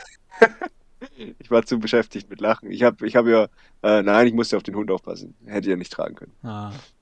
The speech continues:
Speaker 1: Nein, nein. Das wär nicht gegangen. <laughs> Nee, das war richtig gut. Und was haben wir sonst noch gemacht? Ja,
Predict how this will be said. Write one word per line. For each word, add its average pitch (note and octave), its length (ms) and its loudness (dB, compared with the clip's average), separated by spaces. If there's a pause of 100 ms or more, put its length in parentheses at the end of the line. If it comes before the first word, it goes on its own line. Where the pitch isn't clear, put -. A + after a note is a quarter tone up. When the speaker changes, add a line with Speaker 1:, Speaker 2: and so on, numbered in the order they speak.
Speaker 1:
Nein, - 320 -14 (180)
nein. - 200 -12 (420)
Das - 100 -14
wär F#2 80 -4
nicht F#2 180 -10
gegangen. E2+ 340 -12 (880)
<laughs> A#2 100 -6 (2250)
Nee, A2 140 2
das G#2+ 160 -4
war F#2 160 0
richtig - 200 -10
gut. D#3+ 300 2 (600)
Und A2+ 300 6
was G#2+ 160 2
haben G#2 100 4
wir F#2+ 40 -4
sonst C#3 280 0
noch A2 160 -2
gemacht? E2+ 320 -6
Ja, G#2 300 8